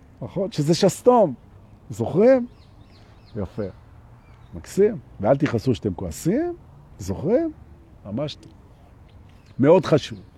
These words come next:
וחזרנו אל הבית. עכשיו אני מציע לכם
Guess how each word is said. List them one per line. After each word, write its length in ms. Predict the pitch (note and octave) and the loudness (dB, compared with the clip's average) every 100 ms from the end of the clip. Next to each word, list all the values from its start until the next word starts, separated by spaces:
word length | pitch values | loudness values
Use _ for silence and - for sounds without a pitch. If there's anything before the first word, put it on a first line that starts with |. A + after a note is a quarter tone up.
| - - - - - A2+ - | -20 -20 -20 -20 -16 -16 -6
וחזרנו 680 | D3 A3+ F3 D3 F3 D#3+ C#3+ | -2 2 4 6 6 8 6
אל 80 | B2+ | 6
הבית. 360 | A2 A2 F2 - - - - | 6 2 0 -8 -20 -20 -8
עכשיו 200 | G#3+ C4 | -2 0
אני 120 | C4+ | 2
מציע 340 | G3+ - F#3 | 0 2 2
לכם 340 | C#3 - A#2+ | 2 0 -4